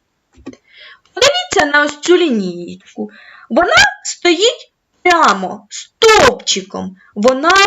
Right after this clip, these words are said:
показує нам вертикальну лінію, яка проводиться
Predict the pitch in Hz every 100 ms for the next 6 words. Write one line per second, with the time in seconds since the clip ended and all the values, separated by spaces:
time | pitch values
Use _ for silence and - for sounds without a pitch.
0 | 392 349 339 302 330 359 359 302 339 330
1 | 294 285 330 359 349 320 294 311 311 339
2 | - 349 359 330 339 302 330 370 370 294
3 | 214 185 165 190 _ _ _ - 208 226
4 | - 214 220 311 370 381 370 233 240 240
5 | 254 294 -